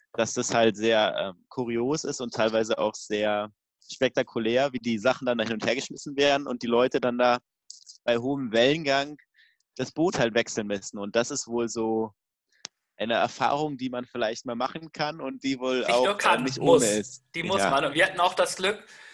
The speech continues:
Speaker 2: es war ein bisschen windig, es war ein bisschen Seegang, ne? Wir hatten schon eine steife
Speaker 1: Ja.
Speaker 2: Brise.
Speaker 1: Ja.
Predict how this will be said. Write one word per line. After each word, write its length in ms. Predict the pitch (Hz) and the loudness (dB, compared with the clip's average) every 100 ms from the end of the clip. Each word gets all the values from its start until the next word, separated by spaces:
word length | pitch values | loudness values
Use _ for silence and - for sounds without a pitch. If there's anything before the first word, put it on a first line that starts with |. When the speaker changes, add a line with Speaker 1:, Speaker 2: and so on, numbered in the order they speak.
| - - _ | -20 -20 _
Speaker 2:
es 160 | 156 - | -4 2
war 140 | 160 196 | 4 4
ein 100 | 233 | 2
bisschen 360 | 165 190 135 | -2 0 2
windig, 300 | 127 123 - | 2 2 -2
es 120 | 214 | 0
war 100 | 226 | 0
ein 80 | 277 | 0
bisschen 240 | 220 196 139 | 0 -2 0
Seegang, 560 | 123 117 123 151 208 | 0 2 2 2 0
ne? 200 | 123 151 185 | -4 -6 -4
Wir 120 | 175 | -6
hatten 140 | 190 | -4
schon 140 | 202 240 | -6 -4
eine 100 | 226 | -2
steife 360 | - 135 - | 0 0 0
Speaker 1:
Ja. 100 | 98 | -2
Speaker 2:
Brise. 540 | 120 127 123 151 - - - - - - - - | -2 -2 2 0 0 -16 -20 -20 -20 -20 -20 -6
Speaker 1:
Ja. 380 | 117 107 98 | 0 2 2